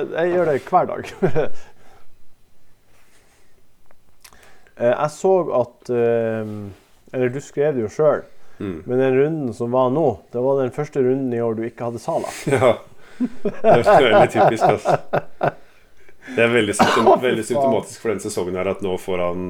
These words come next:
Speaker 2: to mål og to assist, eller jeg husker ikke hva, de fikk tjueén poeng eller noe sånt, liksom. Eh,
Speaker 1: Ja.
Speaker 2: og så hadde jeg jo en hel masse kamper på starten av sesongen, da, hvor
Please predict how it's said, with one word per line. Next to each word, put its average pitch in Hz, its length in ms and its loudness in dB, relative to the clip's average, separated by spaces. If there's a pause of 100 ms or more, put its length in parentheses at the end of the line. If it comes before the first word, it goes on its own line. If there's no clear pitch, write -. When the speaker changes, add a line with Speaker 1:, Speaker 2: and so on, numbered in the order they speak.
(140)
Speaker 2:
to 92 160 -10 (160)
mål 82 300 -6
og - 140 -18
to 90 120 -8 (120)
assist, 85 440 -12
eller 87 220 -8
jeg 85 80 -6
husker 85 180 -10
ikke 82 160 -10
hva, 80 120 -8
de 85 120 -10
fikk - 220 -16
tjueén 78 220 -8
poeng 85 200 -10
eller 82 160 -12
noe - 80 -14
sånt, - 200 -10
liksom. 101 260 -10 (340)
Eh, 92 540 -8 (360)
Speaker 1:
Ja. 120 140 6 (560)
Speaker 2:
og 104 80 -8
så 123 160 4
hadde 104 140 2
jeg 107 100 4
jo 113 220 6
en 110 100 -4
hel 104 160 -2
masse - 280 -6
kamper - 280 -6
på 98 140 -6
starten 87 340 -6
av 87 80 -10
sesongen, 95 400 -6
da, 98 80 -4
hvor 92 320 -8